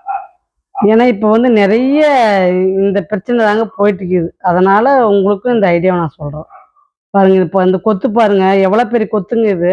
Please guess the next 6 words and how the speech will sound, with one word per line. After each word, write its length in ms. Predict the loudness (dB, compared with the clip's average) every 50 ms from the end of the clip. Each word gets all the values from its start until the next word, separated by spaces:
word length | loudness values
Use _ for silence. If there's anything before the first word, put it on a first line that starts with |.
| 0
ஆனா, 220 | 0 0 0 0 0 -2 -2 -4 _
பூரா 320 | _ -6 -4 -2 0 0 -2
பழம் 340 | -2 -2 -2 0 0 -2 -2
சாப்பிட்டு 640 | -2 0 0 0 0 -2 -6 -14 -14 -8 _ -4 -4 -4 -6 _ _ _ _ _ _ _ _ _ _ _ _ _ _ _ _ 0
இவ்வளவுதாங்க 420 | 0 2 2 2 2 2 2 0 0
இருக்கு. 360 | 0 0 -2 -4 -6 -8 -10